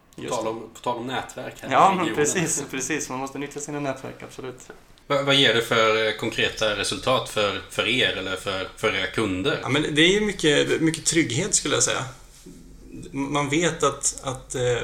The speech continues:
Speaker 2: att det tas hänsyn till de här frågorna tidigt. Det går inte att, att helt avvakta eller helt invänta någon av delarna egentligen. Man be-, behöver ha en strategi för hur den här produkten ska utvecklas från start.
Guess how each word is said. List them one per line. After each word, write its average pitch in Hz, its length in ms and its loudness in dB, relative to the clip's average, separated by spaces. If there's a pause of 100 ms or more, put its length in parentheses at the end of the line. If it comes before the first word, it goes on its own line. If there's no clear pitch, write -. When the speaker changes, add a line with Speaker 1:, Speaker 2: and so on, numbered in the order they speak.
(460)
Speaker 2:
att - 120 -8
det 131 80 -2
tas 135 280 4
hänsyn 135 400 2
till 165 80 -4
de 131 120 -2
här 113 80 -2
frågorna 107 400 -6 (220)
tidigt. 127 540 -2 (640)
Det 131 140 0
går 135 260 6
inte 165 240 4
att, 117 400 0 (320)
att 131 60 -8
helt 131 360 0
avvakta 120 440 -2
eller 117 120 -2
helt 123 460 -4 (160)
invänta 123 540 -4
någon 123 180 -2
av 151 80 -4
delarna 120 320 -2
egentligen. 98 320 -12
Man 127 160 -4
be-, 135 280 0
behöver 127 200 2
ha 127 60 2
en 143 60 0
strategi 123 460 -4
för 113 260 -2
hur 117 180 -4
den 120 100 -8
här 117 60 -6
produkten 123 380 -8
ska - 120 -4
utvecklas 117 460 -8
från - 120 -8
start. - 320 -8